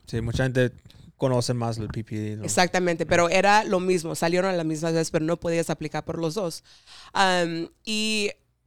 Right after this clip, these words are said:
Speaker 2: cuando ya se, la gente se dio cuenta que perdonaron el P P P loan, ya, ya era tiempo para aplicar para el E R C, pero mucha gente no,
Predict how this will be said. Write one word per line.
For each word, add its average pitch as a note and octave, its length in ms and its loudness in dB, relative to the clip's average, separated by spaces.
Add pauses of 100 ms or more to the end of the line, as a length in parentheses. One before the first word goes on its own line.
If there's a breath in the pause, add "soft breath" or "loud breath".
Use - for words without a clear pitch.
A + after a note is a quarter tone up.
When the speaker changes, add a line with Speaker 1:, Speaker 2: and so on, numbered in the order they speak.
(140)
Speaker 2:
cuando G3+ 600 0
ya G#3+ 400 2
se, A#3 360 0
la G#3 120 2
gente G3+ 240 0
se G#3 120 -4
dio F#3+ 120 2
cuenta G#3 340 -2
que F#2+ 180 -6
perdonaron E3+ 920 2
el F3 140 -2
P F3 160 -8
P E3 160 -10
P E3 140 -6
loan, D#3 340 -2 (320 loud breath)
ya, F3+ 380 2
ya F3 320 2
era F3+ 120 2
tiempo F3 280 -6
para E3 320 -2
aplicar D#3 500 -8
para D3+ 400 -4
el D3+ 220 -8
E D#3 80 -4
R C#3+ 120 -4
C, A3 320 -4
pero E3+ 200 0
mucha E3+ 260 -2
gente E3+ 220 0
no, E3 80 -6